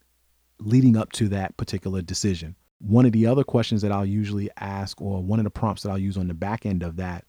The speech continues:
is, if you can share a little bit more about, you know, what you were thinking by way of what the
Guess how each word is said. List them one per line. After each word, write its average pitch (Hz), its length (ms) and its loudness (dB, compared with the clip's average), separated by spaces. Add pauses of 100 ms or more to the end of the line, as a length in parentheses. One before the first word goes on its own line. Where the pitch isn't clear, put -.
(260)
is, 95 500 -6 (540)
if 110 120 -6
you 220 120 8
can 175 160 0
share 151 380 2
a 110 120 0
little 180 360 2
bit 175 360 -2
more 135 560 2
about, 104 760 -4 (340)
you 113 160 6
know, 101 300 2 (200)
what 117 240 -2
you 131 160 2
were 123 80 4
thinking 120 520 2
by 101 180 -2
way 110 440 0
of 107 460 -4 (440)
what 117 220 -2
the 104 140 -8